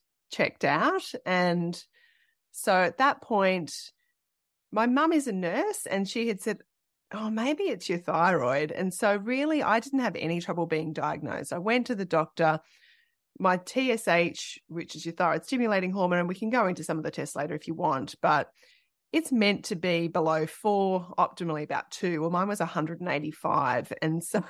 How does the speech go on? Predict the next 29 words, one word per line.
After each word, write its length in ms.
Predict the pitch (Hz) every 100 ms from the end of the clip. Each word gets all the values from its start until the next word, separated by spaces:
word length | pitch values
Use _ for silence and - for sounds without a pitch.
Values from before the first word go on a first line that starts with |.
| -
<laughs> 580 | - - - - 440 -
it 80 | 285
was 200 | 294 277
just 200 | 302 294
ridiculous, 840 | 214 190 196 - 175 165 180 - - _
<laughs> 640 | - - - 605 480 339 294
ridiculous. 880 | 233 196 208 196 202 196 160 - - - - -
And 200 | 208 196
so 680 | 220 196 196 202 196 196 185
my 200 | 202 202
G 260 | 214 233
P 220 | 226 202 185
is 100 | 180
like, 240 | 151 -
"Right, 320 | 175 208 190 202 196
you 60 |
need 160 | 226 202
to 60 | 185
go 120 | 160
off 120 | 147
to 80 | 180
the 100 | 175
endocrinologist 960 | 165 175 170 156 156 156 156 156 - -
pretty 160 | 180 160
much 340 | 151 - -
tomorrow 640 | 185 202 214 214 208 196
or, 220 | 151 151
you 140 | 156 170
know, 220 | 156